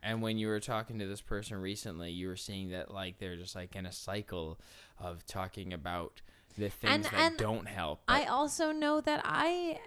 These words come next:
Speaker 2: uh, have, g-, like, done that. I also know that I've done that. I
Speaker 1: Yep.
Speaker 2: know that part of what I've gone through over the last, you know, week or so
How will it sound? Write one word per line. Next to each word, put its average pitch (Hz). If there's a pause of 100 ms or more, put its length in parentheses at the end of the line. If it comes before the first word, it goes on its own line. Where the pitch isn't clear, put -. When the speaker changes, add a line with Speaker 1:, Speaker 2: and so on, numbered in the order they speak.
Speaker 2:
uh, -
have, 202
g-, 214 (100)
like, 190
done 185
that. 156 (600)
I 208
also 311
know 269
that 220
I've 180
done 170
that. 170
I 208
Speaker 1:
Yep. 220
Speaker 2:
know 226
that 233
part 226
of 202
what 208
I've 196
gone 202
through 202
over 190
the 185
last, 175
you 190
know, 175
week 196
or 254
so 170